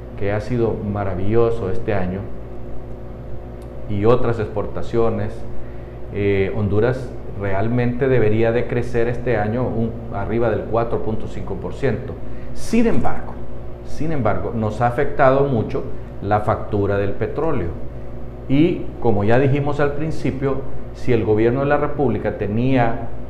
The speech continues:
la intención de favorecer al pueblo hondureño, que tiene cinco meses de estar aguantando el crecimiento del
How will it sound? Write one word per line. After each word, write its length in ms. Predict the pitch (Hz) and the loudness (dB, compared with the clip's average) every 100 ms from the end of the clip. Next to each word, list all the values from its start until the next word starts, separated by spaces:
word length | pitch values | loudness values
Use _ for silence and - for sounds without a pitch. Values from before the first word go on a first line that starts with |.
| - - | -10 -6
la 140 | 113 117 | 0 0
intención 580 | 113 113 104 - 143 | 0 0 -2 2 2
de 80 | 120 | 2
favorecer 760 | 104 107 92 92 - 123 120 - | 2 0 0 -2 0 0 0 -2
al 120 | 104 | -4
pueblo 240 | 92 113 120 | 0 0 2
hondureño, 360 | 123 127 113 | 2 2 0
que 80 | 95 | -2
tiene 240 | 98 107 | -2 -2
cinco 320 | 104 117 113 117 | -2 -4 -2 0
meses 300 | 120 113 90 | 0 0 -4
de 80 | |
estar 200 | 87 104 | -4 -4
aguantando 540 | 104 107 104 - 113 104 | -2 0 2 4 4 2
el 80 | 87 | 0
crecimiento 680 | - 90 87 101 107 - | -2 -2 -4 0 -2 -2
del 120 | 87 | -4